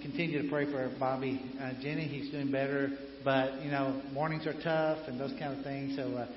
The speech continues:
I really wanted to be here today, but, uh, but couldn't make it. But I wanna continue to pray. They're gonna be six weeks doing chemo, uh, down in Houston, and so we wanna remember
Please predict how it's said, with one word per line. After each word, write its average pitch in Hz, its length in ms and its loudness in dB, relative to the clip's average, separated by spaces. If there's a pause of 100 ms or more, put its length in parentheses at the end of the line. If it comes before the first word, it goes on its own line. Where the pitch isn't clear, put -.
(160)
I 131 40 -2
really 160 240 4
wanted 139 280 4
to 139 60 -2
be 143 100 2
here 143 220 2
today, 127 520 -2
but, - 640 -10
uh, 120 300 -4 (120)
but 120 100 -8 (100)
couldn't 143 240 0
make 123 160 -2
it. 127 140 -4
But 123 80 0
I 127 60 0
wanna 139 220 -4
continue 135 320 -4
to 135 60 -4
pray. 131 140 -2
They're 139 160 0
gonna 147 180 -2
be 135 160 0 (100)
six - 300 -6
weeks 151 200 -2 (140)
doing 139 560 0 (220)
chemo, 143 540 2
uh, 123 300 -4 (220)
down 135 200 0
in 127 80 0
Houston, 143 440 -4
and 117 320 -4
so 120 220 -4
we 123 60 -4
wanna 120 340 -2 (520)
remember 131 340 2